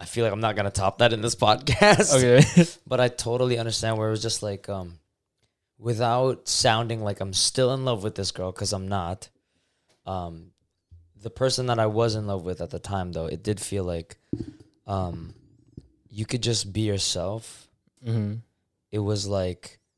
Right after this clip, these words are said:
Speaker 1: all your problems went away.
Speaker 2: Yeah.
Speaker 1: And it was, like, the first time you really, like, s-
Speaker 2: Oh, I'm sorry.
Speaker 1: Yeah, sorry. It was, <laughs> it was, like, the first time you really had smiled when a text came up.
Speaker 2: Mm.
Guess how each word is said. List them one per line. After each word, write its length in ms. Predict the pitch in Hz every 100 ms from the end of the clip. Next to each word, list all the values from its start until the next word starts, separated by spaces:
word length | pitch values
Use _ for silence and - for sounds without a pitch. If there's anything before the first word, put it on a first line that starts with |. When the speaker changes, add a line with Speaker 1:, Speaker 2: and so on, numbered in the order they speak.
| _ _
Speaker 1:
all 140 | 95 107
your 140 | 107
problems 1000 | - - 101 104 107 110 110 110 - - _ _
went 200 | 104 101
away. 460 | 95 95 95 110 104
Speaker 2:
Yeah. 320 | 120 110 101 - _ _ _ _ _ _ -
Speaker 1:
And 580 | 101 98 95 90 85 - _ _ _ _ _ _
it 60 | 123
was, 180 | 127 131
like, 140 | 143
the 120 | 123
first 380 | 117 123 127 -
time 240 | 107 110 107
you 120 | 98
really, 240 | 101 95
like, 340 | 92 87 82 - _ _ _ _ _ -
s- 100 | 107
Speaker 2:
Oh, 240 | 107 101 120 135
I'm 100 | 113
sorry. 200 | 104 101 - _
Speaker 1:
Yeah, 220 | 113 117
sorry. 260 | 98 104 92
It 40 | 107
was, 140 | 120
<laughs> 1000 | 117 - - - - - - _ _ _
it 60 | 143
was, 100 | 156
like, 100 | 143
the 80 |
first 280 | 131 143 135
time 160 | 135 123
you 100 | 117
really 220 | 113 110
had 140 | 107 -
smiled 500 | - 113 110 95 85
when 120 | 87
a 60 |
text 320 | 85 95 - -
came 180 | 92
up. 140 | 85 110
Speaker 2:
Mm. 720 | 110 110 110 107 101 98